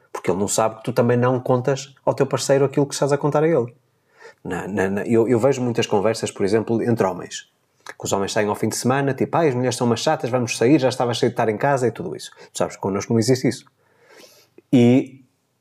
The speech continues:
aquilo que se conversa mal das respectivas companheiras nesses grupos, eu fico completamente chocado. Porque se tu não defendes quem, quem escolheste para estar ao teu lado e que te escolheu a ti também,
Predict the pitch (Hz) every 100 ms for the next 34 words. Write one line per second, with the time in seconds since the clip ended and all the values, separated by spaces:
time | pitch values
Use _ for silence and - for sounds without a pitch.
0 | _ - 120 170 208 202 - - 139 117
1 | 95 87 - 107 123 127 123 101 90 -
2 | - 104 104 - - 117 156 147 - 127
3 | 101 90 87 98 - _ _ _ 104 110
4 | 113 110 104 92 - - - _ _ _
5 | - 120 151 - 147 147 143 135 - -
6 | 147 117 - _ _ _ - - - 131
7 | - 175 196 175 - 92 - - 131 -
8 | 151 147 - 147 127 165 170 - 127 -
9 | 101 101 - 90 85 90 - - 117 -
10 | - 101 110 110 107 95 90